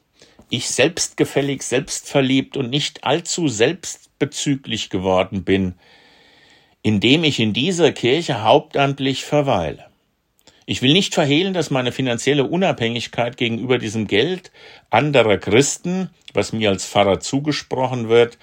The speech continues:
einerseits eine gewisse Unabhängigkeit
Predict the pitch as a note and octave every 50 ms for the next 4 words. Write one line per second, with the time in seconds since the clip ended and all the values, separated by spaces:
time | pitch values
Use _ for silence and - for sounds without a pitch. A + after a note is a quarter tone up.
0 | - - - - _ _ _ - G2+ B2 F3 G3+ G3 C3 A2 - - G2 G#2 B2
1 | E3+ - - - - A#2 A#2 G#2+ G#2+ G2+ A#2 B2 A#2 A#2 - C#3 C3 D3 D#3 D3
2 | C#3 C#3 C#3 C#3 C#3 C3+ - - - - B2+ A#2 A#2 A#2 A#2 - - -